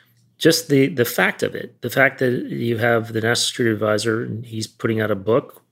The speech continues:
within a fairly short time after departing office. And the issue that raises at the intersection of his First Amendment rights to tell his story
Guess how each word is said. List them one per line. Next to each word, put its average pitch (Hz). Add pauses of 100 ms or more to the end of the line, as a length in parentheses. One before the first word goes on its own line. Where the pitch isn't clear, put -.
within 113
a -
fairly 117
short -
time 110
after 110
departing 107
office. 117 (600)
And 120 (120)
the 120
issue 147
that 120
raises 123 (200)
at 104
the 117
intersection 117
of 101 (160)
his 139
First 123
Amendment 107
rights 107
to 101 (240)
tell 113
his 101
story 110